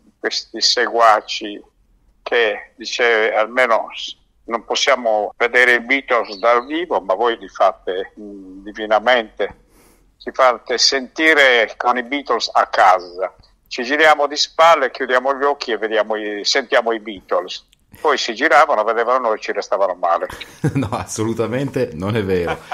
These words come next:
Speaker 2: Possiamo dire che ci fosse anche la barritas mania, eh, in, in quegli anni, potre-, possiamo dire questo?
Speaker 1: No, io tutt'oggi che sono su, su Facebook, sui social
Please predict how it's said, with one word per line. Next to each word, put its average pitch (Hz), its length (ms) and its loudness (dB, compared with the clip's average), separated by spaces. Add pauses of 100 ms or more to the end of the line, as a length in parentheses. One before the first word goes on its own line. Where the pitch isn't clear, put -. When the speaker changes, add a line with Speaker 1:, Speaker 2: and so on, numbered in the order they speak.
(320)
Speaker 2:
Possiamo 143 380 0
dire 156 180 2
che 120 140 -2
ci 110 100 -8
fosse 120 280 0
anche 117 180 -2
la 101 100 0
barritas 127 720 -2
mania, 107 600 -2 (520)
eh, 92 120 -8
in, 92 160 -6
in 104 120 -8
quegli 92 240 0
anni, 78 340 -2
potre-, 95 280 -6
possiamo 104 460 -4
dire 101 240 0
questo? 101 480 -4 (320)
Speaker 1:
No, 101 400 2
io 117 300 0
tutt'oggi 110 520 -6
che 92 140 -10
sono 92 580 0
su, 95 760 -12 (320)
su 110 120 -14
Facebook, 107 640 -2
sui 104 320 -10
social 110 680 0